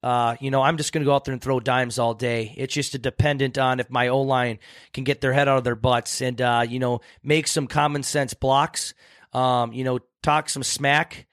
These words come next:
uh, at some of the players. I might try to get under their skin a little bit,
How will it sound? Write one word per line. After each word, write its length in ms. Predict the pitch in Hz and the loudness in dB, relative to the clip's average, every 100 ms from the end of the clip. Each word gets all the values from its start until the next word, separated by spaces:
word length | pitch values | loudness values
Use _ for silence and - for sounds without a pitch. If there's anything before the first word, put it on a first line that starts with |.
| _ - | _ -4
uh, 300 | 127 123 123 | 0 2 0
at 220 | 131 - | -4 -4
some 160 | - 143 | -2 -2
of 60 | |
the 60 | 127 | -2
players. 420 | - 139 143 131 | 0 2 2 0
I 20 | |
might 200 | 131 127 | 0 -2
try 160 | - 135 | 0 0
to 80 | 127 | 0
get 140 | 127 | 0
under 200 | 139 131 | 0 -2
their 120 | 123 | -4
skin 280 | 117 - 139 | -6 -2 0
a 60 | 147 | 0
little 220 | 143 147 | 2 2
bit, 300 | 135 165 - | 2 0 -2